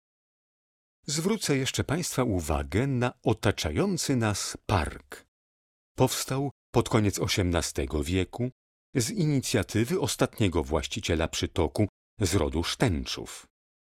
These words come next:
Później, za majora Schwarzenfelda, założenie uległo przekształceniom.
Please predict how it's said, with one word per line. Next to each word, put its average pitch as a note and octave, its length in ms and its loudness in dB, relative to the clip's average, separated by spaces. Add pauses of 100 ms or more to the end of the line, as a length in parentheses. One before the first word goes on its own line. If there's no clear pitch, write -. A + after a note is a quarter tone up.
(180)
Później, C#2+ 520 -2 (300)
za A2+ 220 2
majora F#2+ 480 2
Schwarzenfelda, C3 1000 -2 (240)
założenie D3+ 600 0
uległo B2+ 560 0 (160)
przekształceniom. G#2+ 840 -4